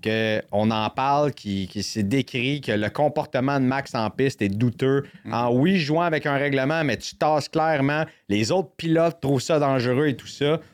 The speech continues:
Speaker 1: Après ça, tu te dépeins en victime parce que les médias britanniques, ils te critiquent.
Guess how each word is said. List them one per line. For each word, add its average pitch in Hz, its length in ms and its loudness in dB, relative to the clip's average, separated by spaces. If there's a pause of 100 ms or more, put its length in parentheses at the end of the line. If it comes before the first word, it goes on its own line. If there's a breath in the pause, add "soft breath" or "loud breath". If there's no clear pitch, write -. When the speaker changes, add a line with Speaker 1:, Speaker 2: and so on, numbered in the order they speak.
(300 loud breath)
Speaker 1:
Après 123 280 -2
ça, 160 160 0
tu - 160 -6
te 131 80 -12
dépeins 143 560 0
en 135 100 2
victime 147 720 0
parce 135 240 -2
que - 100 -6
les 123 200 4
médias 131 440 2
britanniques, 131 1000 0
ils 110 60 -2
te - 140 -4
critiquent. 147 1120 -2